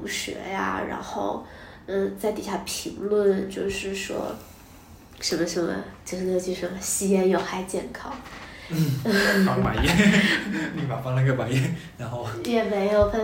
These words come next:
Speaker 1: 白眼，然后当时就是这个对我的感-，触动还是挺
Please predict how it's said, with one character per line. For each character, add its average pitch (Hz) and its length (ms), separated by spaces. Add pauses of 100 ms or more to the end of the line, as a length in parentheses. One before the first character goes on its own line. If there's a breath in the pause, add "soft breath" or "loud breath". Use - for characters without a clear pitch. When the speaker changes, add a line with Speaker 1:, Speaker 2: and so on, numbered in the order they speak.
Speaker 1:
白 208 100
眼， 202 160
然 226 140
后 311 180
当 339 240
时 202 420 (300 loud breath)
就 381 140
是 339 180
这 381 160
个 349 100
对 311 140
我 226 160
的 196 140
感-， 196 360 (200)
触 - 200
动 277 140
还 208 180
是 254 120
挺 190 420